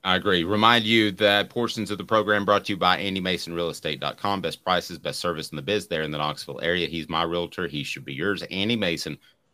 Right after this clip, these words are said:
Real Estate dot com. Again, Andy Mason Real Estate dot com for all of your real estate needs. So we talked about Cooper Mays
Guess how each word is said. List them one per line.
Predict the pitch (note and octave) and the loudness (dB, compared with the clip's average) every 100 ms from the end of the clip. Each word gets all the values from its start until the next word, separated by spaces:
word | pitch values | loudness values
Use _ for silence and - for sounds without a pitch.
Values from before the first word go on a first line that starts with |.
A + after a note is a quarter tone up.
| _ _ | _ _
Real | E2+ E2+ F2+ | 0 0 0
Estate | - - E2+ E2 D#2+ - - - | -2 -2 0 0 0 -8 -18 -10
dot | E2+ D2 C#2 C2 _ _ | -2 0 0 -4 _ _
com. | - G2 D2 C2 C#2+ | 0 2 2 0 -4
Again, | C#2+ D2 | -6 -6
Andy | C2 D#2 D#2 | -4 -4 -4
Mason | D2+ C#2+ - C2+ - _ _ _ _ | -4 -4 -6 -12 -16 _ _ _ _
Real | D2+ D2+ | -6 -4
Estate | D2 - D2+ C2 | -4 -4 -4 -4
dot | C#2 - | -8 -6
com | D#2 D2+ | -6 -6
for | - - | -6 -4
all | C#2+ D2 | -2 -2
of | C#2+ C2 | -4 -6
your | C2+ - _ _ _ _ _ _ | -8 -10 _ _ _ _ _ _
real | E2+ D2+ D2 | -2 -2 -2
estate | - - D#2+ C#2 C#2+ - | -6 -4 -2 -2 -4 -8
needs. | D#2 D#2 C2 A#1 - - | -4 -2 -2 -6 -14 -10
So | - A#2+ A#2 - | 0 2 0 -4
we | G2+ | -6
talked | - D3 F#3 B3+ | 6 8 8 6
about | A#3+ D#3+ - | 4 4 6
Cooper | D#3 D3+ D3 | 6 6 4
Mays | B2 G2 E2 E2+ F#2 | 6 4 4 2 0